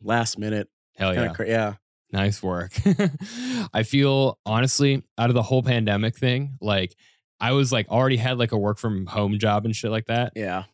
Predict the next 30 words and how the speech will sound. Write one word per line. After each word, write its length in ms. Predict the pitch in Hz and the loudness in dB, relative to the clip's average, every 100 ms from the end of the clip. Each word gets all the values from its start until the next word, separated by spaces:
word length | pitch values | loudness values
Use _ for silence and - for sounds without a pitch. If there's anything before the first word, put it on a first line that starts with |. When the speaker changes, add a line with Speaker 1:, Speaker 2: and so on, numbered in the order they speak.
| _ - | _ -4
Speaker 2:
So 140 | 135 | 0
I, 60 | 131 | 2
like, 180 | 147 | 0
really 220 | 117 123 117 | 2 2 4
lucked 340 | 104 98 - | 2 0 0
out. 100 | 95 | -2
I'm 80 | 92 | 0
very 160 | 113 107 | 0 0
fortunate 520 | - 101 - 104 87 | 0 -2 -2 -4 -6
and 100 | 87 | -2
very 180 | 104 104 | 0 2
grateful. 580 | 92 90 - 92 - - _ _ _ - | 0 -2 -4 -6 -6 -14 _ _ _ -12
And 140 | 101 | -4
I 80 | 113 | -2
just 180 | 113 - | 0 0
felt 180 | 113 | -2
so 280 | - - 123 | 0 2 2
bad 280 | 117 110 107 | 4 2 0
for, 320 | - 104 95 - _ _ - | -2 -2 -2 -6 _ _ 0
like, 200 | 98 92 | 0 -2
students 720 | - - 127 135 202 196 - - _ _ | -4 0 4 4 2 0 -4 -8 _ _
and 160 | 104 110 | -4 0
then 300 | 107 104 98 - | 2 0 -2 -6
parents 540 | 107 90 - - 127 | -6 -6 -8 -6 0
Speaker 1:
Yeah. 260 | 135 131 117 | 4 4 4
Speaker 2:
of, 100 | 110 | 2
like, 240 | 101 - | 0 -2
little 320 | 113 110 110 101 | -2 2 2 0
kids. 400 | - 87 - - | -4 -6 -4 -2
Like, 180 | 98 | -4